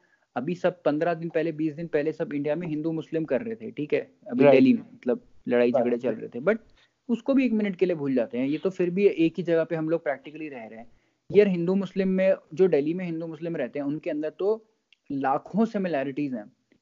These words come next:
Speaker 1: ये तो
Speaker 2: हम्म।
Speaker 1: मैं कह रहा हूँ कि हमारे से हजारों किलोमीटर दूर कोई चाइना में बे-, बेचारा इंसान कोई रह रहा होगा जिसको फर्स्ट टाइम ये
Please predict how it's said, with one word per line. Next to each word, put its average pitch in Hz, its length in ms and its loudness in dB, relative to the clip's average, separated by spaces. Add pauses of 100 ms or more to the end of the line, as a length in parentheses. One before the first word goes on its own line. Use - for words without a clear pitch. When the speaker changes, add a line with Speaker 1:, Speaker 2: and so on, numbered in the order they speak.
(140)
Speaker 1:
ये 165 220 2
तो 165 100 6
Speaker 2:
हम्म। 156 80 10
Speaker 1:
मैं 202 120 4
कह 185 100 2
रहा 160 140 0
हूँ 185 80 -4
कि 208 140 -6
हमारे 147 420 -2
से 185 200 -4
हजारों 151 400 -2
किलोमीटर 156 420 -4
दूर 147 260 -2
कोई 165 240 -2
चाइना 156 420 -6
में 147 320 -14
बे-, - 220 -20
बेचारा 135 320 -2
इंसान 143 420 -4
कोई 160 140 -6
रह 123 160 -2
रहा 131 120 4
होगा 127 180 2
जिसको 143 260 -8
फर्स्ट 147 320 -6
टाइम 147 160 -2
ये 147 180 -6